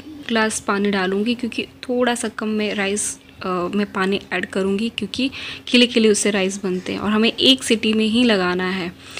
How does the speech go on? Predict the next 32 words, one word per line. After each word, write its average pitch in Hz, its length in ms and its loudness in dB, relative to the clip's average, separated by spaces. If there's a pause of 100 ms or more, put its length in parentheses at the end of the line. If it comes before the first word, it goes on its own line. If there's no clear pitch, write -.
(260)
राइस 190 320 2
को - 160 -12 (340)
बनाने 190 380 0
में, 190 160 -6 (320)
या 202 120 -4
फिर 208 180 -4
आप 196 180 -4
जिसे, 196 380 -2
अ, 190 240 -2
दूसरे 214 300 0
शब्द 208 220 -6
में 196 140 0
बोल 190 120 -2
सकते - 320 -6
हैं 214 160 -2
पुलाव। 208 380 4 (1000)
ये 247 120 -4
बहुत 233 300 6
जल्दी 226 300 6
बन 240 160 4
जाता 226 320 2
है, 247 260 0 (120)
तीस 247 300 0
मिनट 220 260 0
में 233 280 0
आराम 214 400 6
से 233 140 -2
आप 220 140 0
पुलाव 196 220 4
गोश्त 202 260 -4
बना 190 180 0
लीजिएगा। 185 480 -2